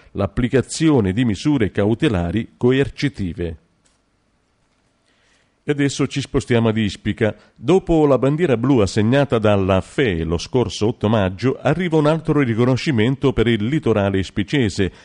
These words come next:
e per la spiaggia in particolare di Santa Maria del Focallo. Si tratta della bandiera verde. Ne danno notizia il sindaco Pierenzo Muraglia e l'assessore Salvatore Di Stefano. Il comitato dei pediatri, presieduto dal professor Italo Farnetani,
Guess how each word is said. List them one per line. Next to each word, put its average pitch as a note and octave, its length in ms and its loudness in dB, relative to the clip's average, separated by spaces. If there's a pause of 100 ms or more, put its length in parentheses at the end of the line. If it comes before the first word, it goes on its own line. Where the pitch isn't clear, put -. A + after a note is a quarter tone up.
(140)
e G#2+ 160 -2
per C#3+ 220 -2
la G2+ 100 -2
spiaggia F#2+ 520 -2
in F2 100 0
particolare F#2 640 -2
di E2+ 80 -2
Santa G2 320 -2
Maria F2+ 240 0
del E2+ 160 -2
Focallo. E2 560 -2 (240)
Si B2+ 160 -2
tratta A2+ 340 2
della G2 240 2
bandiera F#2+ 420 0
verde. F2 440 0 (300)
Ne G2 140 0
danno B2 360 4
notizia A#2 500 0
il F2+ 80 0
sindaco G2 460 -2
Pierenzo G2 420 0
Muraglia D3+ 380 0
e - 20 0
l'assessore B2+ 540 -2
Salvatore A2+ 480 0
Di G#2+ 100 -4
Stefano. G2 560 -2 (400)
Il A2+ 160 -2
comitato C#3+ 540 2
dei G2 180 0
pediatri, G#2 720 -2
presieduto G#2 640 -4
dal F2 260 -2
professor G#2 580 -4
Italo F#2 560 -4
Farnetani, A2 920 -2